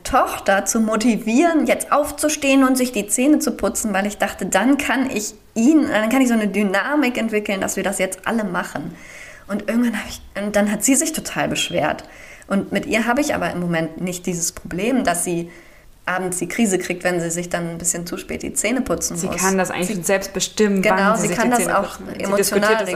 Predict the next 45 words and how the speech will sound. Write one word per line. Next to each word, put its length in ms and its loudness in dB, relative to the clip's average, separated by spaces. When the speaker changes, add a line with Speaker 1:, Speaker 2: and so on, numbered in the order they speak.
Speaker 2:
auch 40 2
nicht 180 0
Speaker 1:
regulieren. 260 -2
Speaker 2:
mehr, 100 -6
ne? 60 -2
Speaker 1:
Nee, 200 2
genau, 320 0
sie 200 -6
diskutiert 520 -8
das 140 -8
nicht. 220 -10
Aber 220 2
ich 100 -4
wollte 220 2
gerne, 240 -4
dass 160 2
sie 140 0
da 120 4
mitmacht, 640 2
um 120 2
es 120 -2
mir 100 -6
leichter 300 -4
zu 120 -8
machen. 240 -10
Und 160 -8
irgendwann 720 2
habe 140 0
ich 80 -4
dann 160 -4
gemerkt, 340 -4
warum 540 -4
möchte 320 -4
ich 180 -8
eigentlich 420 -6
immer, 280 2
dass 320 -2
sie 160 0
jetzt 300 0
auch 280 0
mit 300 -10
aufsteht? 480 -10
Und 80 -14
habe 140 -12
dann 180 -6